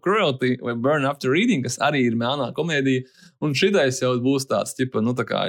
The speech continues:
jampa-, jampampiņiem, tad tā kā tur hi, hi, ha, ha. Nu, nedara viņi tā. Man, man liekas, ka viņi tā nedara, man liekas, ka viņiem katrs tas projekts ir tāds, kāds viņš ir, un, uh, un kas ar viņu pēc tam notiek, ka viņš ir uzfilmējis, tas jau ir cits jautājums, bet viņi noteikti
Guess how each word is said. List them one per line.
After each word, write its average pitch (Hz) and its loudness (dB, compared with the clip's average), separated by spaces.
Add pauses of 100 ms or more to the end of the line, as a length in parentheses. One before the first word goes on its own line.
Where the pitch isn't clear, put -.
jampa-, 120 -2
jampampiņiem, 113 -4
tad - -14
tā - -14
kā - -4 (240)
tur - -4 (220)
hi, 127 2
hi, 143 -2
ha, 110 0
ha. 127 -2 (320)
Nu, 175 4
nedara 156 2
viņi 107 -4
tā. 135 0
Man, 196 2
man 175 0
liekas, 175 -4
ka 180 0
viņi 165 -2
tā 131 2
nedara, 190 0
man 156 -2
liekas, - -8
ka 156 -10
viņiem 131 -2
katrs 139 -2
tas - -6
projekts 151 2
ir 104 -4
tāds, 143 -2
kāds - -6
viņš 107 -2
ir, 302 -2
un, 190 0
uh, 147 -4
un 120 -2
kas 151 -2
ar 127 2
viņu 120 -2
pēc 117 -2
tam 262 2
notiek, 175 0
ka 117 -4
viņš 110 -6
ir 139 0
uzfilmējis, 113 -6
tas 170 -2
jau 120 0
ir 107 -6
cits 151 -4
jautājums, 127 0
bet 131 -6
viņi 143 -2
noteikti 127 -4